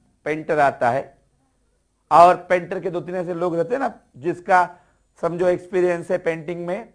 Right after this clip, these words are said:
उसको देख के भी लगता है एक्सपीरियंस है, और आप बोल रहे उसको, "यार, ये इधर जो है ना,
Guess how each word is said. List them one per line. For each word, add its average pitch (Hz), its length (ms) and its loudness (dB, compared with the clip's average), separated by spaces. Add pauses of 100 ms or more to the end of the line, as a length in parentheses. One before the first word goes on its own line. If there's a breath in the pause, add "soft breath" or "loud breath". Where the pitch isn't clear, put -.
(120)
उसको 151 200 -10
देख 165 300 -8
के 196 60 -6
भी 185 80 -4
लगता 175 300 -2
है 175 80 2
एक्सपीरियंस 170 580 -6
है, 185 320 -4 (320)
और 180 180 6
आप 202 520 6 (720)
बोल 226 220 8
रहे 226 80 8
उसको, 175 520 -2 (180)
"यार, 196 300 8
ये 208 200 6
इधर 202 220 4
जो 214 140 0
है 196 100 4
ना, 214 260 -4